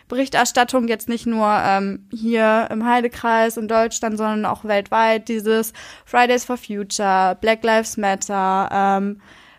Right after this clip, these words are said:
Pride, Love is Love, das sind alles so Bewegungen, die angetrieben werden von jungen Menschen und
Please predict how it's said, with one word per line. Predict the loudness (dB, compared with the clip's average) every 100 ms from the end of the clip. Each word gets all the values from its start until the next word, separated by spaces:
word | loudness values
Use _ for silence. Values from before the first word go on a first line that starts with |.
| _
Pride, | -8 0 2 4 4 2 0 -10 _
Love | -2 0 0
is | -4 2
Love, | 4 6 4 0
das | -6 -4
sind | -2
alles | 2 2 2 -2
so |
Bewegungen, | -4 -2 -2 0 0 2 2 2 0 -4 -4
die | 0 0 2
angetrieben | 0 0 -2 -4 0
werden | 0 0
von | -2 0
jungen | 2 2
Menschen | 2 2 0 0 0 0 0
und | 2 2 0 -4